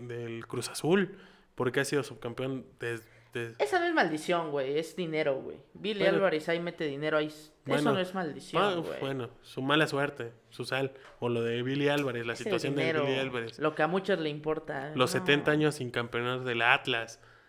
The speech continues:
Speaker 1: Este
Speaker 2: No, ese sí ya está de, ese ya está de place, güey.
Speaker 1: Este, porque, porque el Atlas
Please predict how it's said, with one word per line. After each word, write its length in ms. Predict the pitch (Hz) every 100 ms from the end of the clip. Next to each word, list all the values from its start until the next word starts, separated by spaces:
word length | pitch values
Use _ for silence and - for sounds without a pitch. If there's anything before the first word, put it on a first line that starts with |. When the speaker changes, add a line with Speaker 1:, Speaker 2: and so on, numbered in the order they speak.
| _ _ 110
Speaker 1:
Este 340 | 117 - 120
Speaker 2:
No, 120 | - 302
ese 220 | 285 185
sí 180 | 226 202
ya 140 | 185
está 240 | 180 170
de, 260 | 156 147 147
ese 260 | 233 226 160
ya 160 | 156 147
está 240 | - 151
de 100 | -
place, 380 | 180 147 - 139
güey. 500 | 107 - - - 127
Speaker 1:
Este, 260 | 120 120
porque, 420 | 117 135 - 143 -
porque 280 | 143 -
el 60 | 151
Atlas 420 | 151 151 135 131